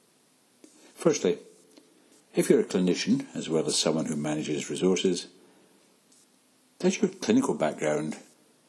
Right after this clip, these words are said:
make you behave in a different way than other managers who don't have a clinical background? Secondly, there's a famous joke about the social worker and the client,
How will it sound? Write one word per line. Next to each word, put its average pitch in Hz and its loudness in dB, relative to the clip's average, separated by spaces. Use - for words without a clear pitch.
make 90 0
you 85 -2
behave 80 0
in 80 0
a 71 -4
different - -4
way 80 2
than 113 4
other 139 2
managers 80 -4
who 139 2
don't 165 2
have - -14
a - -12
clinical - -10
background? - -12
Secondly, 95 0
there's - -2
a 190 2
famous - 2
joke - 0
about 76 -2
the 71 -8
social 82 0
worker 80 0
and 76 -4
the 78 -8
client, 78 -2